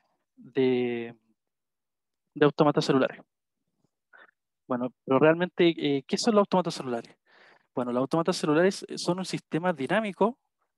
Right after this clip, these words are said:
eh, un modelo matemático que va cambiando en el tiempo,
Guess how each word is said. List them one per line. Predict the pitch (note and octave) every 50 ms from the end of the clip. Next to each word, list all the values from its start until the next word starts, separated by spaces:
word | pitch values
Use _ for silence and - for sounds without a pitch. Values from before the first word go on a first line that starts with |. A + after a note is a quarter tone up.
| _ _
eh, | - C#3 C3
un | C#3
modelo | C3+ C3 C3+ D3+ F3 F3
matemático | E3+ D#3 - B2+ C3 E3 F#3+ - G#3 F3+ A3 E3 - - - - _ _ _ _
que | - C#3+
va | D3 E3
cambiando | - F3+ E3 D#3 F3 F#3 F#3+ G#3
en | G#3+
el | G#3 -
tiempo, | - D#3+ B2 A2 - - -